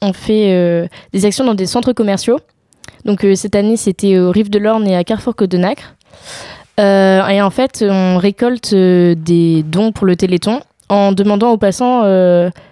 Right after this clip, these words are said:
'fin, en demandant aux passants de se faire prendre leur tension par des étudiants de deuxième et de troisième année.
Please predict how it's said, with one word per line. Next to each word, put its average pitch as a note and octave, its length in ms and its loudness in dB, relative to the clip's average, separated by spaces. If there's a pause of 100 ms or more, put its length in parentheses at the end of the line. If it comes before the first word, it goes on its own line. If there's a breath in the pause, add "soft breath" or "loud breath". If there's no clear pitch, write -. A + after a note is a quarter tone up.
'fin, F3 280 0
en F3 40 2
demandant F#3+ 460 0
aux G3 40 -4
passants G3 200 -2
de F3 500 2
se - 140 -8
faire F#3 140 -2
prendre A3+ 180 -2
leur G3 140 -2
tension G#3+ 340 -2
par A3 220 -2
des G3+ 160 -4
étudiants F#3+ 300 -4
de A3+ 40 0
deuxième G3+ 300 0
et F#3+ 80 0
de - 40 -10
troisième F3+ 320 0
année. E3+ 220 0